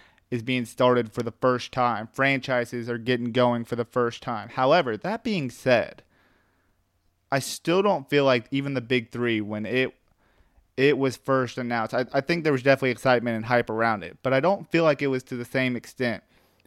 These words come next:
as the X F L. And that's where I have the problem in, in saying we've seen football leagues prior, besides the N F L,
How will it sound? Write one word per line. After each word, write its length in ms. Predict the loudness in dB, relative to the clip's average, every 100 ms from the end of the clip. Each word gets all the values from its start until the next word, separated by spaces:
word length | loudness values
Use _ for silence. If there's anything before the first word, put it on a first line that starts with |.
| 0
as 200 | 0 2
the 120 | 2
X 220 | 2 0
F 180 | -6 0
L. 200 | 0 0
And 140 | 0
that's 300 | 2 0 0
where 140 | -2 0
I 60 |
have 200 | 2 0
the 80 | -2
problem 520 | 0 4 4 2 -2
in, 200 | -6 -14 -20 _
in 120 | -10 -10
saying 580 | -6 -4 -4 -4 -8 -12 _ _ _ _ _ _
we've 220 | -2 -2
seen 760 | -6 -4 -2 0 -2 -4 -6 -10 _ _ _ _
football 460 | -2 2 6 6
leagues 460 | 6 2 -2 -6 -14 _ _
prior, 680 | -18 0 4 6 4 0 -4 -12 _ _ _ _ _ _ _ _
besides 440 | -12 0 4 4 4
the 120 | -2
N 100 | 0
F 160 | -2 0
L, 360 | 0 0 -8